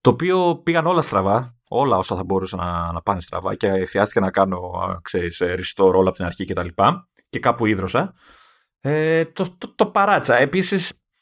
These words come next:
οι, οι μπέτες στα Mac, ειδικά τα major releases, ε, σου δημιουργούνε,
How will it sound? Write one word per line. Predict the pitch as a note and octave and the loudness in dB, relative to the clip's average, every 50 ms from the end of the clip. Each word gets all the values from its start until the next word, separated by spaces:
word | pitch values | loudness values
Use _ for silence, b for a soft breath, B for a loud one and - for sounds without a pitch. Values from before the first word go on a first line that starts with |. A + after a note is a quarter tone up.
| b b b b b b | b b b b b b
οι, | - C#3 C3+ B2 A#2 A2+ G#2+ G#2 G#2 | 0 2 4 4 4 4 2 2 2
οι | G2+ - - A#2+ A2 F#2+ | 0 2 2 2 2 2
μπέτες | F#2+ G2 D3 E3 G3 F#3+ - D#3 B2 F#2+ - - - - - - _ _ _ _ _ _ _ - - | 0 2 2 2 2 2 4 4 4 4 4 2 -2 -6 -8 -10 _ _ _ _ _ _ _ -12 -8
στα | A2+ - - - G2+ G#2 G2+ G2 G2 | -6 -4 2 4 4 4 4 4 2
Mac, | G2 F#2+ G2 G2 F#2+ - - - | 2 2 0 0 -2 -6 -18 -16
ειδικά | _ - A#2 G2+ F#2 G2+ - C#3 D3 D#3 | _ -4 -4 -2 -2 -2 0 2 2 4
τα | - C#3 A2+ G#2 | 4 2 2 2
major | A#2 C3 B2 B2+ B2+ A2 | 2 0 2 0 0 0
releases, | G2+ G2 F#2+ F#2+ F#2+ G2+ - - F#2+ G2 A2 - - | 0 0 0 0 0 0 0 -2 -4 -4 -4 -6 -2
ε, | - A#2+ A#2 A#2 | 2 2 2 2
σου | A#2 - - B2 | 2 -2 -8 -8
δημιουργούνε, | G#2+ A#2+ A2+ A#2 A#2+ C#3 D#3+ D#3+ F#3 F#3 F3+ - | -6 -6 -6 -8 -6 -6 -4 -2 -2 -2 -4 -6